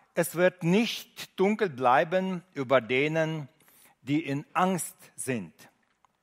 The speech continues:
Hat er in früherer Zeit in Schmach gebracht,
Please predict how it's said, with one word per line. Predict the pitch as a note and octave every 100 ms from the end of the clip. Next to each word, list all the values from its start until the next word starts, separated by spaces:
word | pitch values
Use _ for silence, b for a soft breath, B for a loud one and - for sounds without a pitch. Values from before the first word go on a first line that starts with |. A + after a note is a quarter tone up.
| _ _ _ _ b b -
Hat | B2 -
er | B2+ C3
in |
früherer | B2 C#3+ E3 F3 D#3+ D3
Zeit | - C#3+ D3+ D#3+
in | D#3+ D3+
Schmach | - C3 E3 F3 -
gebracht, | D3+ B2 C3 C#3+ C#3+ -